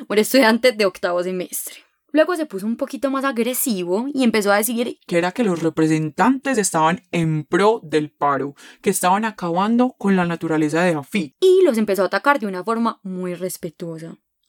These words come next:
Speaker 1: Honestamente, yo que estaba viendo eso en ese momento, me sentía como viendo una novela. No, ni siquiera una novela, un reality show. Además, porque había comentarios en vivo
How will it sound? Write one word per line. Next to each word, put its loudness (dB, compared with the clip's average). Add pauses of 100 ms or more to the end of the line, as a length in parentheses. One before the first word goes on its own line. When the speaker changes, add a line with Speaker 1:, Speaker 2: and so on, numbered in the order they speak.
(160)
Speaker 1:
Honestamente, 0
yo -2
que -4
estaba 2
viendo 2
eso 2
en 2
ese 0
momento, 0 (120)
me -6
sentía 0
como 4
viendo 0
una -2
novela. 0
No, 2
ni 0
siquiera 0
una 4
novela, 4
un 0
reality 2
show. 0 (280)
Además, 0
porque -4
había 0
comentarios 0
en -2
vivo 4